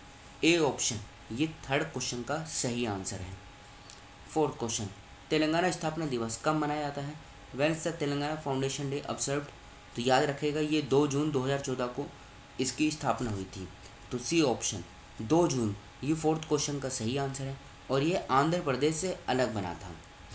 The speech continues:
फिफ्थ क्वेश्चन, भारत यूरोपीय संघ ग्लोबल गेटवे सम्मेलन का आयोजन किस राज्य में प्रारंभ किया गया? ये किया गया मेघालय राज्य में, यानी डी ऑप्शन मेघालय फिफ्थ क्वेश्चन का सही आंसर है।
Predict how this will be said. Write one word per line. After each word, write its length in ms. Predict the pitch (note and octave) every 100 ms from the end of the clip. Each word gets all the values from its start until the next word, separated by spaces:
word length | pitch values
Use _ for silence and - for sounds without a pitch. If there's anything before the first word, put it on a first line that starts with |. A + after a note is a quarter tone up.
| - - - - - -
फिफ्थ 220 | F3+ E3 -
क्वेश्चन, 280 | B2 A2+ G2+ - - - - -
भारत 460 | A2+ G#2+ C3 F3+ F#3
यूरोपीय 480 | C#3 C#3+ D3 D3 F3
संघ 280 | D#3+ D#3 D#3+
ग्लोबल 340 | C#3 C#3 C#3+ C#3
गेटवे 380 | B2+ C3 C#3 C3
सम्मेलन 420 | C3+ C3+ C#3+ D3+
का 100 | C#3+
आयोजन 360 | A2+ A2 A2 G2+ - - - -
किस 160 | F3
राज्य 300 | D3 B2 C3
में 160 | C#3 D3+
प्रारंभ 380 | C3 B2 C#3+ C#3+
किया 180 | C#3 B2+
गया? 260 | A#2 G#2+ G#2+ - - - - - - -
ये 180 | C3 D#3+
किया 260 | D3+ C3+
गया 200 | B2 C3 D#3 - - - -
मेघालय 540 | G#2+ A#2+ A2+ B2 B2 G#2+
राज्य 300 | F#2 - F2+
में, 200 | F2 F#2+ - - - - - -
यानी 160 | B2+ C#3+
डी 160 | B2 C#3+
ऑप्शन 420 | A#2+ A#2 - F2+ - - - - G#2+
मेघालय 560 | B2 B2+ B2 B2+ G2 - - - -
फिफ्थ 240 | D#3 -
क्वेश्चन 280 | C#3 - C#3
का 140 | B2 A2
सही 300 | - A2 C3+
आंसर 320 | C3 C3+ C3
है। 140 | C3+